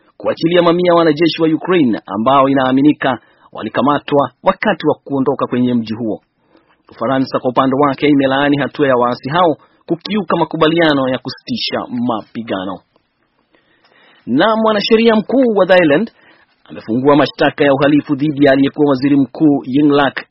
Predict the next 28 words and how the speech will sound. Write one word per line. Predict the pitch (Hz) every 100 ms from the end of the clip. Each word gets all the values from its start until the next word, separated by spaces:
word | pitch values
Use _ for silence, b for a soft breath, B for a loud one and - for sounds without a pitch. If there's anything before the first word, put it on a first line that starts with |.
| -
Shinawatra | 139 131 151 214 - - - b b b
kutokana | 113 117 143 139 139
na | 131
kuhusika | - 135 - 151
kwake | 135 151 139
katika | 131 139 135
mpango | - 151 147 131 131 - _
wa | - -
ruzuku | 127 113 151 - 143 -
kwa | 110
biashara | 139 127 156 151
ya | 143
mchele | 139 175 160 - _ b b b b _ _
uliopeleka | 104 127 143 151 175 190 170
nchi | 160 170
hiyo | 180 175
kupoteza | 160 - 160 175 143 156
mabilioni | 139 147 143 127 120
ya, | 120 127
ya | 127
dola. | 117 113 98 - _ _ _ _ b b b b
Waongoza | - 208 196 196
mashtaka | 220 247 233 220
wa | 208
serikali | 202 180 202 180 156
leo | 160 143 208 392 _ -
wamemshtaki | 95 117 - 147 -
Bi | 135